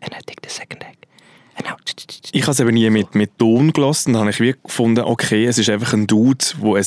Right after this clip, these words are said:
Speaker 2: Ei schält, dass es nicht kaputt geht. Ich kann nicht checken, dass es um den Ton geht.
Speaker 1: Es geht eben um beides. Und er hat, glaub ich, schon etwa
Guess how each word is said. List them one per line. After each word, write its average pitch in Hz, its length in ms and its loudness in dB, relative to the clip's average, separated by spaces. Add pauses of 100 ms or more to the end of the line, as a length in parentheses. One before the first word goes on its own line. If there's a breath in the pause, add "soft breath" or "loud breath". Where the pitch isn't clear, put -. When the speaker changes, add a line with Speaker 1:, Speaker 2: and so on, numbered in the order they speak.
Speaker 2:
Ei 110 440 -2
schält, 107 500 0
dass 104 100 2
es 95 100 0
nicht 98 140 0
kaputt 101 340 -2
geht. - 380 -4
Ich - 140 -6
kann 117 100 0
nicht 120 120 -4
checken, - 340 -2
dass 117 160 0
es - 280 -2 (180)
um 113 120 4
den 113 100 0 (120)
Ton 95 320 0
geht. 92 300 -4
Speaker 1:
Es - 100 -6
geht 107 180 -2
eben 107 120 0
um 98 120 2
beides. 92 480 0
Und 117 160 -2
er 113 60 -4
hat, 110 100 -10
glaub - 160 -6
ich, - 60 -4
schon 107 80 0
etwa 101 220 -4